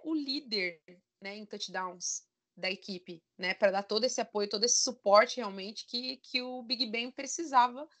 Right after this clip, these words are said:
né, como, como wide receiver. O que que você tem achado aí dessa temporada do calouro?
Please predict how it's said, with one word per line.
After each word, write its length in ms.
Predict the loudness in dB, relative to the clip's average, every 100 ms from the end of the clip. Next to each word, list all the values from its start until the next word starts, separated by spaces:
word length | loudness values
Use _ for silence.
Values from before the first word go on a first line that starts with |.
| _ _ -4
né, 140 | -4
como, 520 | 4 6 6 2 0 0
como 200 | -2 -4
wide 180 | -4
receiver. 540 | -8 -4 -4 -4 -8 -12
O 420 | _ _ _ _
que 100 | 0
que 80 | 2
você 100 | 0
tem 200 | 0 2
achado 420 | 4 6 6 6
aí 100 | -2
dessa 240 | -6 -6 -8
temporada 760 | -10 -4 -2 0 -2 -6 -10 -10
do 100 | -8
calouro? 540 | -4 -2 -2 -10 -12